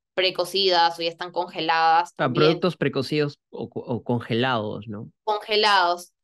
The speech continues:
Speaker 1: Donas también tienen grasas saturadas. Eh, por ahí helados, también caramelos, palomitas de microondas, estas canchitas que suelen vender.
Speaker 2: Ujú,
Speaker 1: No sé si
Speaker 2: ujú.
Speaker 1: las has visto. También son altos en, en grasas trans.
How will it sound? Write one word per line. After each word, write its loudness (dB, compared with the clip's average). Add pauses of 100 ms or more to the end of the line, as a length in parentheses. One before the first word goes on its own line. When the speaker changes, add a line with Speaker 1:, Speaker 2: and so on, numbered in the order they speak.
(260)
Speaker 1:
Donas 0
también -2
tienen -6
grasas -6
saturadas. -2 (320)
Eh, 2
por 0
ahí 2
helados, 2
también -8
caramelos, -4
palomitas -4
de -12
microondas, -4
estas -14
canchitas -2
que -8
suelen -4
vender. 0 (240)
Speaker 2:
Ujú, -6
Speaker 1:
No -8
sé -14
si -14
Speaker 2:
ujú. -4
Speaker 1:
las 2
has -6
visto. -4
También -2
son -6
altos -4
en, -4
en -10
grasas -4
trans. -12